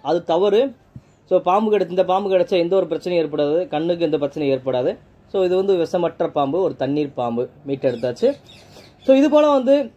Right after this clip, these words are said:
ஆ, நம்ம சேனல்ல தொடர்ந்து இது போல வந்து ஒரு விழிப்புணர்வு பதிவு, ம், தினமும் பார்க்கலாம்.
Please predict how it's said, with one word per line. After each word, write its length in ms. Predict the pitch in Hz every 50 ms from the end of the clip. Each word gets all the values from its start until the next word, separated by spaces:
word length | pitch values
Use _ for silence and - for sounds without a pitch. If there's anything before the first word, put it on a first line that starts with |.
| - 185
ஆ, 480 | 180 185 185 185 185 180 180 180 180 180
நம்ம 180 | 175 175 185
சேனல்ல 720 | 185 170 170 - 190 190 214 214 202 202 196 202 202 190 -
தொடர்ந்து 340 | - 180 185 214 220 220 208
இது 120 | 196 190
போல 160 | 180 196 202
வந்து 260 | 190 180 170 185 190
ஒரு 100 | 180 165
விழிப்புணர்வு 400 | 160 175 190 185 190 185 185 156
பதிவு, 500 | 147 156 156 165 170 175 170 165 156 151 143
ம், 180 | 143 139 135 131 _ _ _ _ _ _ _ _ _ _ _ _ _ _ -
தினமும் 240 | 151 165 170 180 160
பார்க்கலாம். 540 | 139 151 151 147 143 - 147 170 202 233 226